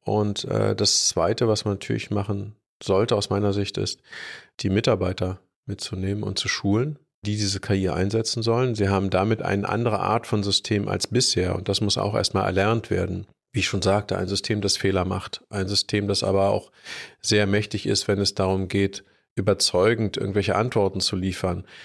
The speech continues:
das sehr tiefe Recherchen durchführen kann, das vielleicht sehr gut eine Maschine steuern kann, das Dinge entdecken kann, die ein Mensch so noch nicht sieht,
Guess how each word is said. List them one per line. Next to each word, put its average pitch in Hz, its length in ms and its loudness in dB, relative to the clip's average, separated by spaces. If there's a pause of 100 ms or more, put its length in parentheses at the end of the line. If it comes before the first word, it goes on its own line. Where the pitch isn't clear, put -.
(160)
das 95 240 2
sehr 95 300 4
tiefe 104 580 2
Recherchen 104 640 2
durchführen 95 500 0
kann, 87 240 -2
das 90 260 2
vielleicht 92 460 -2
sehr 104 220 4
gut 113 260 0
eine 95 180 0
Maschine 120 400 0
steuern 92 420 0
kann, 90 280 -2 (360)
das - 160 -4
Dinge 110 240 4
entdecken 98 420 0
kann, 95 200 0
die 98 100 2
ein 92 100 2
Mensch 101 220 2
so 101 220 2
noch 98 200 2
nicht 117 320 0
sieht, 95 280 -2